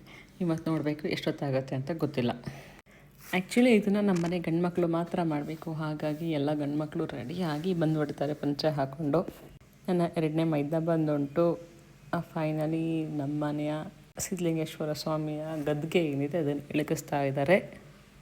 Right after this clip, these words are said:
ಆ, ಏನು ಈ ಹೂ ಡೈಲಿ ಸೋಮ್ ಸೋಮವಾರ ಕಾಯಿ ಹೊಡೆದು ಪೂಜೆ ಮಾಡ್ತಾರೆ, ಆ ಹೂವನ್ನ ಹೊರಗಡೆ ಬಿಸಾಕಲ್ಲ. ಹಂಗೆ ಆ ಗ್ರೀನ್ ಬುಟ್ಟಿ ಇದೆಯಲ್ಲ ಅದ್ರೊಳಗಡೆ ಸ್ಟೋರೇಜ್ ಮಾಡ್ತಾರೆ. ವರ್ಷಕ್ಕೊಂದೇ ಸಲ ಶಿವರಾತ್ರಿ ಹಬ್ಬದ ದಿನ ಕ್ಲೀನ್ ಮಾಡಿ ಅದನ್ನ ಒಂದೇ ಸಲ ಬಿಸಾಕೋದು.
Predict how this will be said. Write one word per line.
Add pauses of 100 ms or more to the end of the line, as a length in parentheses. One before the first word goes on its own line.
(420)
ಆ,
ಏನು
ಈ
ಹೂ
ಡೈಲಿ
ಸೋಮ್
ಸೋಮವಾರ
ಕಾಯಿ
ಹೊಡೆದು
ಪೂಜೆ
ಮಾಡ್ತಾರೆ,
ಆ
ಹೂವನ್ನ
ಹೊರಗಡೆ
ಬಿಸಾಕಲ್ಲ.
ಹಂಗೆ
ಆ
ಗ್ರೀನ್
ಬುಟ್ಟಿ
ಇದೆಯಲ್ಲ
ಅದ್ರೊಳಗಡೆ
ಸ್ಟೋರೇಜ್
ಮಾಡ್ತಾರೆ.
ವರ್ಷಕ್ಕೊಂದೇ
ಸಲ
ಶಿವರಾತ್ರಿ
ಹಬ್ಬದ
ದಿನ (580)
ಕ್ಲೀನ್
ಮಾಡಿ
ಅದನ್ನ
ಒಂದೇ
ಸಲ
ಬಿಸಾಕೋದು.